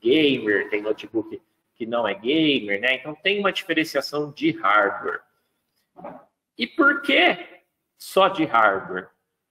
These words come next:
O software deveria também ser dedicado, e isso deveria ser uma coisa muito natural pra gente, que muitas vezes a gente ignora, né? Às vezes,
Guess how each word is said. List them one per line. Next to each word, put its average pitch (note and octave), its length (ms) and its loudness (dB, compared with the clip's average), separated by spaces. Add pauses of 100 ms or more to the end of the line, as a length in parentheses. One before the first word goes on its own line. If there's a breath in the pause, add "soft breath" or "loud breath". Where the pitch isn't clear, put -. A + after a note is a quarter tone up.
(580)
O D3+ 60 -10
software - 760 -2
deveria G#2+ 480 -4
também G2 260 -6
ser G#2 140 -8
dedicado, F2+ 680 -4
e G2 100 -10
isso - 160 -14
deveria B2 340 -2
ser B2+ 120 -6
uma A2+ 180 -6
coisa B2 240 -4
muito D#3+ 1000 -6
natural D#3 680 4
pra G#2+ 220 2
gente, A#2+ 440 -4
que D#3+ 160 -14
muitas D#3 340 -10
vezes C#3 180 -8
a C#3+ 60 -6
gente C3+ 280 -12
ignora, B2+ 640 -4
né? F#2+ 320 -6 (600 soft breath)
Às - 140 0
vezes, D#3+ 260 0